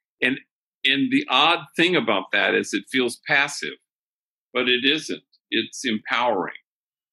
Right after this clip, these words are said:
That's how the margins erase, not because you get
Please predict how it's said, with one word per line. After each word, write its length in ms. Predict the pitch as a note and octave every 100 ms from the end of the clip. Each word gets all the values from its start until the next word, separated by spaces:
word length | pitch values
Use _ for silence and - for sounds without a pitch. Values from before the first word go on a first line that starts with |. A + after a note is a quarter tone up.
| _ _ _ _ _ _
That's 260 | B2 D#3+ -
how 140 | F3+
the 100 | D3
margins 560 | B2+ C3+ C#3 C3+ B2 A#2
erase, 540 | G2 A2 D3+ G2 -
not 160 | A2+ A#2+
because 380 | - A2 - G2+
you 140 | G2 F2+
get 160 | G#2+